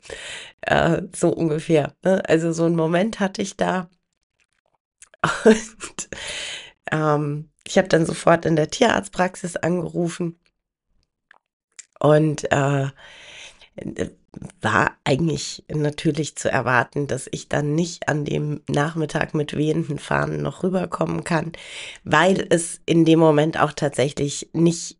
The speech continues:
akut massiv war. Und das habe ich am Telefon auch so geschildert, dass das, äh, also, ne, dass wir jetzt hier nicht von einem Notfall sprechen. Ähm, wir haben aber Termin für den nächsten Tag bekommen.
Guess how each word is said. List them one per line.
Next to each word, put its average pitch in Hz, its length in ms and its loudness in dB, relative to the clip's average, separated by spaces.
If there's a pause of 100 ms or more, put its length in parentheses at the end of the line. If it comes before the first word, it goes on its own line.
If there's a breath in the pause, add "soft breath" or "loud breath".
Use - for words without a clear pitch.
(100)
akut - 800 0 (280)
massiv 180 720 0
war. 120 280 4 (640 loud breath)
Und 147 340 4
das 165 160 0
habe 160 140 4
ich 151 100 0
am 147 120 0
Telefon 160 460 2
auch 143 220 2
so 143 200 -2
geschildert, - 760 0 (240)
dass 135 260 -2
das, - 400 -6
äh, 131 160 -2 (100)
also, 131 260 0
ne, 143 220 -2
dass 135 220 -2
wir 135 180 2
jetzt - 260 -2
hier 139 140 0
nicht 143 180 -4
von 139 160 -2
einem 139 120 0
Notfall 170 440 -2
sprechen. - 480 -14 (1120 loud breath)
Ähm, 147 380 2 (180)
wir - 460 4
haben 202 160 4
aber 160 220 4
Termin 196 400 2
für - 120 -4
den 147 180 0
nächsten - 340 -4
Tag 233 320 0
bekommen. 175 640 -2